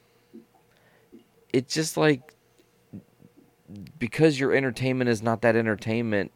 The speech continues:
do we really have to battle about it? There are people that probably love The Godfather who hate Marvel movies, sure, and there are probably people that love Marvel movies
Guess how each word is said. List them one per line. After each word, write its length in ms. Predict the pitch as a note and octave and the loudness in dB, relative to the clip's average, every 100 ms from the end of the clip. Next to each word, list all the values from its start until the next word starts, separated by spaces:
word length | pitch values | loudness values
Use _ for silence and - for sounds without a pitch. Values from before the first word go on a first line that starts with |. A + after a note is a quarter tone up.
| _ _ - G2+ | _ _ -20 -8
do 120 | G#2+ | -2
we 100 | G2+ | 0
really 240 | G2+ A2 A2+ | 2 2 0
have 200 | G#2+ - | -2 -8
to 80 | F#2 | -4
battle 400 | E2+ F2+ A2 C#3 | -2 0 0 0
about 320 | D3 D#3+ F3 | 0 0 0
it? 160 | F#3 - _ _ _ _ _ _ _ _ _ _ _ _ _ _ _ | -4 -8 _ _ _ _ _ _ _ _ _ _ _ _ _ _ _
There 120 | C#3 | 4
are 60 | D3 | 4
people 320 | D#3+ D#3 D#3 | 2 2 2
that 180 | C3+ - | 2 0
probably 300 | A#2+ B2 B2+ | 4 4 6
love 440 | G#2 A2 A#2 - - _ _ _ - | 6 6 6 -2 -20 _ _ _ -6
The 100 | G#2 | -2
Godfather 800 | G#2 A#2 A2 F#2+ F2+ E2+ F#2 G2 | 2 2 2 2 2 0 -6 -8
who 100 | G#2 | -8
hate 260 | G2 G2+ - | -2 -2 -2
Marvel 340 | F#2+ G2 F#2+ | -2 -2 -2
movies, 340 | F2+ D#2+ D#2 F2+ | -4 -6 -8 -4
sure, 140 | G#2+ | -2
and 80 | F#2 | -2
there 80 | G2 | -2
are 40 | |
probably 220 | - G#2+ | 2 2
people 260 | A2 G#2+ A#2 | 2 -4 -2
that 220 | A2+ - | -2 2
love 200 | F#2 A2+ | 4 4
Marvel 320 | G#2+ G#2+ D3 F#2+ | 2 0 0 -2
movies 500 | E2 E2+ F2+ G#2+ | -4 -4 -6 -6